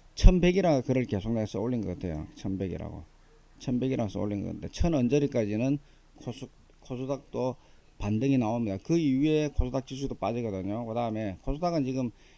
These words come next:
예전부터 계속 말씀드렸는데 빠지면은 실질적으로 빠지면은 그 지수가 일 프로 빠지면 코스닥은 이제 앞으로 계속 또 이 프로씩 이래 빠집니다. 그 코스피보다 많이 빠집니다. 힘이 없을 때 이게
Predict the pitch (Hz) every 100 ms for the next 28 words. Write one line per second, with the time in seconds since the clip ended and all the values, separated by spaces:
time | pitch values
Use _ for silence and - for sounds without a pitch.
0 | - 113 127 165 165 170 110 127 87 101
1 | 123 143 147 123 98 110 104 82 - -
2 | - - - 113 165 185 185 160 143 131
3 | 127 120 113 107 147 147 139 113 104 117
4 | 147 139 - 135 156 156 135 131 127 113
5 | - 110 - 160 175 165 147 139 143 120
6 | 113 113 - 120 131 135 120 107 92 127
7 | 110 110 92 110 - 95 95 - 151 135
8 | 113 110 98 92 82 78 62 - - -
9 | _ _ _ - - - - - 170 139
10 | 98 80 104 131 131 120 104 175 175 131
11 | 127 127 110 117 120